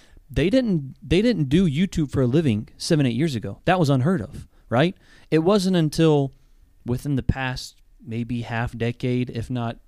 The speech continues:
just one decade, where people actually started devoting their jobs to being an entertainer, right? And so my point is that who knows what this is gonna look like technology-wise, podcast or YouTube,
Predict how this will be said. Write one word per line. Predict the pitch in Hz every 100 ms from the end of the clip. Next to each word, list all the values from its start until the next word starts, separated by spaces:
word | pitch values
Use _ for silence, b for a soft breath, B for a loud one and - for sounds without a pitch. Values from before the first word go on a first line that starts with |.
| 131
just | 117 120 - 117
one | 123 117
decade, | 117 117 131 127 135
where | 123
people | - 151 151 131
actually | 139 - 139
started | - 131 117 113 b b b b
devoting | 131 120 143 156 143
their | 127 127
jobs | 110 117 120 107 - - -
to | - 131 117
being | 123 117 110
an |
entertainer, | 113 110 104 - 107 95 - - -
right? | 113 123 156 - b b b b
And | 131
so | 143
my | 120
point | - 196 180
is | 117
that | 120 107 - b b
who | - 208
knows | 175 180 180 143
what | 127 113 -
this | 117 113 139 147
is | 135 120
gonna | 127 107
look | 120 -
like | 120 95 - -
technology-wise, | - 117 113 123 117 110 98 95 90 -
podcast | - 117 110 117 107
or | 101
YouTube, | 113 117 104